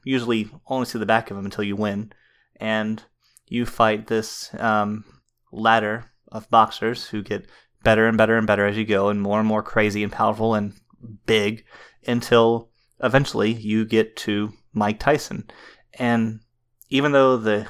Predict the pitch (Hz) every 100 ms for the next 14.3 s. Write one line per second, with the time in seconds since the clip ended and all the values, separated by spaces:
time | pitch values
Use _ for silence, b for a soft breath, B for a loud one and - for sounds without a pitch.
0 | - 117 127 139 139 131 123 101 110 127
1 | - 127 110 107 107 B B B _ 113
2 | 107 101 104 - - _ _ _ - -
3 | 131 113 120 117 120 120 - - - _
4 | _ _ - 110 104 107 - 135 120 151
5 | 120 - 101 - 107 113 110 - 104 107
6 | 104 - - - 110 - b b b _
7 | - 120 165 - - _ _ _ - 127
8 | 113 - 135 135 - - - 120 - 131
9 | 135 135 127 120 117 - 110 113 104 101
10 | 104 104 104 - _ - 131 127 117 -
11 | - 117 104 101 - 113 107 - - b
12 | b _ - 156 156 - 160 156 131 104
13 | 98 110 110 110 107 120 123 123 123 110
14 | 107 110 104